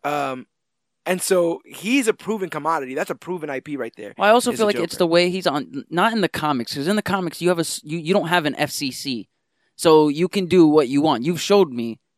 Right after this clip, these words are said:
Speaker 2: Joker panels of
Speaker 1: Yeah,
Speaker 2: messed
Speaker 1: yeah.
Speaker 2: up Christmas Joker panels.
Speaker 1: He's done some, yeah, he's done some jack
Speaker 2: So if you look at the
Speaker 1: There's one
Speaker 2: Joker
Speaker 1: where he, he, uh, there's a lady holding a baby.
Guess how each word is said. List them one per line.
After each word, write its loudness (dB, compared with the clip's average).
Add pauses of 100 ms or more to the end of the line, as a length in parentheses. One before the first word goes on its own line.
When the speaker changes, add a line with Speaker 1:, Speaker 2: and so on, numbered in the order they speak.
(120)
Speaker 2:
Joker 4
panels -6
of -4
Speaker 1:
Yeah, -6
Speaker 2:
messed 4
Speaker 1:
yeah. 6
Speaker 2:
up 0
Christmas 2
Joker 4
panels. -6
Speaker 1:
He's -10
done -8
some, -14
yeah, -14
he's -14
done -14
some -16
jack -12
Speaker 2:
So 8
if 6
you 0
look 6
at -4
the 0
Speaker 1:
There's 0
one 8
Speaker 2:
Joker -4
Speaker 1:
where -6
he, -8 (680)
he, -12 (1120)
uh, -4 (1400)
there's -4
a -2
lady -2
holding -4
a -8
baby. -6